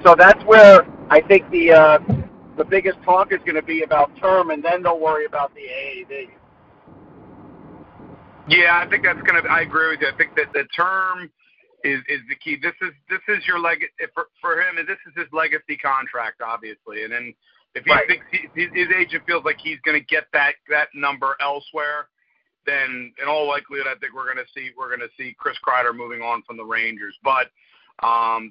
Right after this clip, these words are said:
Speaker 2: so I kind of lean a little bit in the direction of, uh, of what Larry Brooks is saying in this circumstance, that it's gonna be tough, I think, overall for, uh, for the Rangers to get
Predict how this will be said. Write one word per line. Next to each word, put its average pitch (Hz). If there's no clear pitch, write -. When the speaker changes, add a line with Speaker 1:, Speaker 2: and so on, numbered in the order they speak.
Speaker 2:
so 143
I 131
kind 156
of 139
lean 147
a 143
little 143
bit 143
in 131
the 131
direction 131
of, 127
uh, 123
of 117
what 120
Larry 123
Brooks 123
is 117
saying 123
in 120
this 120
circumstance, 113
that 120
it's 113
gonna 131
be 120
tough, 180
I 131
think, 135
overall 131
for, 135
uh, 123
for 147
the 147
Rangers 131
to 131
get 127